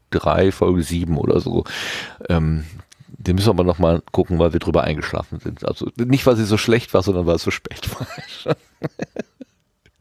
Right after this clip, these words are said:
Nee, also auf jeden Fall ein toller Blütenschatz. Ja, kann ich auch, kann ich auch mich, mich, mich, mich gut,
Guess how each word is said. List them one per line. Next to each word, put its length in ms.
Nee, 200
also 180
auf 80
jeden 160
Fall 120
ein 60
toller 240
Blütenschatz. 560
Ja, 180
kann 180
ich 180
auch, 260
kann 180
ich 140
auch 160
mich, 240
mich, 200
mich, 220
mich 220
gut, 200